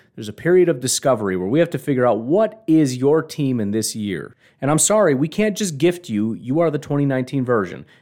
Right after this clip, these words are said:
This whole fantasy where this team has just been lying dormant, it's the exact same team. It's essentially they were put into this time capsule. They were frozen, like in the movies, you know, where you freeze a guy and then a thousand years later you thaw 'em and they come back and everything's just the way it was.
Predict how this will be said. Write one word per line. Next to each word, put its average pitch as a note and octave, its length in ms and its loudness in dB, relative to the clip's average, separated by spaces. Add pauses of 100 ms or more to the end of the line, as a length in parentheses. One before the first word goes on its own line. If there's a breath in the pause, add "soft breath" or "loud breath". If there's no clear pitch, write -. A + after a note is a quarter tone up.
This C#3 160 0
whole F3+ 260 4
fantasy C#3+ 800 -2 (220 loud breath)
where B2+ 160 2
this B2 160 0
team D3+ 240 0
has C3 80 2
just B2+ 180 -4
been A#2+ 160 -2
lying C3 300 0
dormant, A#2+ 380 0
it's A2 140 -6
the A#2 120 -2
exact B2+ 420 -2
same C3+ 240 -2
team. C3 260 -2
It's G#2 180 -6
essentially D3+ 440 -2
they C3+ 80 0
were B2+ 80 2
put D#3 220 -2
into C#3+ 160 0
this A#2 240 -4 (240 soft breath)
time D#3+ 400 -2
capsule. G#2+ 420 -4
They G#2 80 -2
were G2+ 100 -2
frozen, C3+ 600 2
like G2 160 -4
in A#2 80 -4
the A2+ 80 -2
movies, A#2+ 360 0
you G2+ 60 -4
know, G#2 80 -4
where A2+ 80 -4
you G2 80 -6
freeze B2+ 320 -2
a C#3 60 -2
guy C3 340 0 (260 loud breath)
and C3+ 80 0
then B2 80 4
a A2+ 60 0
thousand B2+ 380 2
years B2+ 200 0
later B2 200 2
you A2 100 0
thaw B2 320 -2
'em B2+ 80 0
and A2 80 -2
they G#2+ 60 -2
come B2+ 240 -4
back B2 260 0
and G#2 60 -4
everything's A#2 340 -2
just A#2+ 160 -6
the A#2+ 60 -6
way A#2 140 2
it G#2+ 100 2
was. A#2+ 340 0